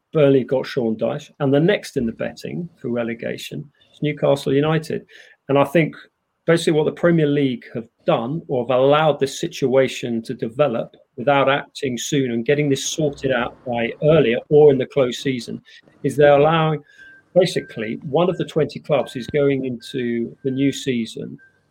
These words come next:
uh, with its arm tied behind its back, uh, because of all this, this feeling of drift at the club, this feeling of a lack, well, very real lack of investment. So I think clearly that's incredibly frustrating, and,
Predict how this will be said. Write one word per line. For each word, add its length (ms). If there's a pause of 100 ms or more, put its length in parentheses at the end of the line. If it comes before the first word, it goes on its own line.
(140)
uh, 300
with 100
its 140
arm 340 (120)
tied 240
behind 300
its 180
back, 260 (560)
uh, 160
because 340
of 140
all 220
this, 540 (440)
this 100
feeling 400
of 180
drift 460
at 140
the 80
club, 440
this 140
feeling 380
of 80
a 60
lack, 260
well, 280 (520)
very 240
real 340
lack 260
of 140
investment. 560 (380)
So 160
I 40
think 240
clearly 300
that's 440 (100)
incredibly 600
frustrating, 1120 (600)
and, 360